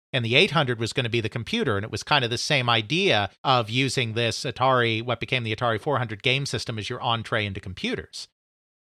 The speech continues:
Well, they just scrapped that, and they went straight to the computer market. This idea of using a video game system as a trainer for a computer is no longer in the zeitgeist in the way it was just two years ago. These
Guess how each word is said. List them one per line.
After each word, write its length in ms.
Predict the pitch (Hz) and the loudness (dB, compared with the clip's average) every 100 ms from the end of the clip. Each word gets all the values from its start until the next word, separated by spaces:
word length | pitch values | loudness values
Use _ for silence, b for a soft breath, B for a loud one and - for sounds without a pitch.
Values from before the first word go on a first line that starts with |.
| _ 139 | _ 2
Well, 100 | 139 | 4
they 140 | 233 | 4
just 160 | 180 - | 4 4
scrapped 260 | 185 143 | 6 6
that, 100 | 208 | 6
and 80 | 226 | 4
they 60 | 139 | 2
went 160 | 143 | 0
straight 380 | - - 170 - | 0 2 4 4
to 60 | 131 | 0
the 60 | |
computer 380 | 127 110 247 - | -2 -2 -2 -2
market. 400 | 85 - - 95 _ _ _ _ - | -6 -12 -16 -16 _ _ _ _ -4
This 160 | 147 | 4
idea 340 | 170 147 196 240 | 4 4 4 4
of 80 | 180 | 4
using 240 | 160 135 | 2 2
a 40 | |
video 300 | 113 196 214 | 2 4 4
game 240 | 127 123 110 | 2 0 -2
system 520 | - 123 - 113 104 - _ 143 | -4 -4 -2 -4 -4 -12 _ 0
as 160 | 123 | 0
a 20 | |
trainer 320 | - 156 143 123 | 2 2 2 2
for 140 | 127 | -2
a 40 | |
computer 480 | 120 117 226 214 113 | -2 -4 -2 0 0
is 280 | - 123 131 | -2 -6 -4
no 240 | 127 160 | 2 2
longer 720 | 160 131 156 165 123 113 110 - - | 4 4 4 2 0 0 0 -4 2
in 200 | 165 151 | 2 4
the 80 | 120 | 4
zeitgeist 560 | 147 151 131 113 - | 4 4 2 2 0
in 80 | 113 | -4
the 60 | 107 | -2
way 120 | 107 | -2
it 80 | 110 | 0
was 180 | 104 | -4
just 220 | - 110 - | -4 -8 -6
two 180 | 139 | -4
years 300 | 120 110 107 | -2 -2 -2
ago. 360 | 113 92 87 - _ _ _ _ | -6 -8 -10 -12 _ _ _ _
These 240 | 123 110 | -2 -2